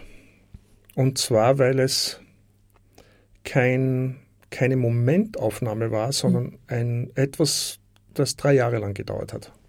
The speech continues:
Speaker 1: Wir sind in die Sango-Ebene gezogen, waren dann eben in dieser Hütte, die eigentlich für den Evangelisten, äh, gedacht war,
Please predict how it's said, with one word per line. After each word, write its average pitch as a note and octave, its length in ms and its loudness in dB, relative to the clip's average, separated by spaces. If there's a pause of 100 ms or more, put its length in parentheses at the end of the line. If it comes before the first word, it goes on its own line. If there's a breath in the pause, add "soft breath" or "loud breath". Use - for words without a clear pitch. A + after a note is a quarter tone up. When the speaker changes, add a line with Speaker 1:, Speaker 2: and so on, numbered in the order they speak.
(1200 soft breath)
Speaker 1:
Wir C3 180 2
sind D3+ 360 2
in F#3 100 4
die G3+ 80 4
Sango-Ebene D3+ 680 4
gezogen, C#3 520 2
waren C3 220 2
dann D#3 140 4
eben C#3+ 240 2
in D3 100 4
dieser D3 320 0
Hütte, G3 460 4
die D3+ 160 2
eigentlich D3+ 420 4
für - 160 2
den C#3+ 160 4
Evangelisten, C3+ 720 0 (100)
äh, C#3 240 0
gedacht C3 460 0
war, B2 280 2